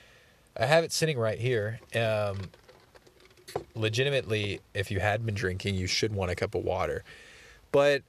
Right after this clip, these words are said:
I'd be lying if I wouldn't have said that, like, had he brought me an empty styrofoam cup, I would have just used it to pour Casey's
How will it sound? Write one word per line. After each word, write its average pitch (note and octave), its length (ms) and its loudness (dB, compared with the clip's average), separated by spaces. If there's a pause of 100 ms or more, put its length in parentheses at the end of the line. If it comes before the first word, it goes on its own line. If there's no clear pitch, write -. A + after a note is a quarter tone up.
(140)
I'd C3+ 160 2
be D#3+ 100 2
lying F3 300 0
if E3 100 -2
I C#3+ 80 4
wouldn't C#3 200 0
have B2+ 80 2
said C3+ 240 2
that, A2+ 100 0
like, G#2 220 -2
had B2 340 2
he B2 180 -2
brought G#2+ 380 2
me G2+ 260 -2
an F#2+ 140 -4
empty G2+ 320 -2
styrofoam F#2 640 -2
cup, A2+ 320 -2
I F#2+ 60 2
would F#2+ 120 0
have F#2+ 60 -8
just G#2 200 -8
used F#2+ 360 -4
it F2+ 140 -4
to G2+ 60 -8
pour F#2 220 -4
Casey's F#2 840 -4